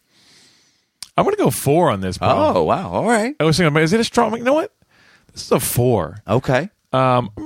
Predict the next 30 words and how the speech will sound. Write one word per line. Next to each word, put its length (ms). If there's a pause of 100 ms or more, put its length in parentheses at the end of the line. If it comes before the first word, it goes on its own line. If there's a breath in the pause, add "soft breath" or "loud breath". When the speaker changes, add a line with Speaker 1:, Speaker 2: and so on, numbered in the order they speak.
(140)
Speaker 1:
I'm, 220
like, 160
looking 280
forward 280
to 80
seeing 340
this. 340 (200)
Uh, 140 (120)
you 140
know, 100
I 140 (840 loud breath)
probably 680
won't 340
see 220
it 60
in 60
the 60
theater. 380
Speaker 2:
Okay. 320
Speaker 1:
Just 220
because 280
of 60
time 400
and 100
all 100
Speaker 2:
Yeah. 180
Speaker 1:
that, 60 (380)
all 100
that 120
jazz. 440